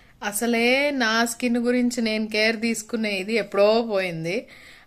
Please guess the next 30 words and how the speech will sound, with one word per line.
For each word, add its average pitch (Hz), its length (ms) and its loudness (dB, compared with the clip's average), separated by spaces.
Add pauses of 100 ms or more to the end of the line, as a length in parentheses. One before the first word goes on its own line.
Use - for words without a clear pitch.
అసలు 175 480 -2
ఎన్ని 202 400 0
నెలలైందో 214 600 0
చెప్పలేను. 185 600 -4
నేను 185 200 -6
ఇండియా 185 260 -2
నుంచి 233 200 2
ఇక్కడికి 208 240 -4
వచ్చినాక 202 460 -6
వేసుకున్నాను 196 580 -2
ఫేషియల్, 175 500 -8 (760)
ఇప్పటి 208 300 -4
వరకు 208 420 -2 (400)
స్క్రబ్ 180 400 -2
పెట్టి-, 240 480 0 (420)
స్క్రబ్ 208 600 -2
పెట్టింది 247 380 2
లేదు, 240 220 0
మాస్క్ 220 440 -4
పెట్టింది 233 320 0
లేదు, 208 200 -2
అసలు 196 240 -8
ఏది 202 480 0
చేసింది 240 440 2
లేదు. 202 220 -2
ఉత్త 247 300 -2 (560)
క్రీమ్ 254 320 2
రాసుకోవడం, 240 540 2 (360)
పరిగెట్టడం 165 540 0 (200)
బయటికి. 165 320 -8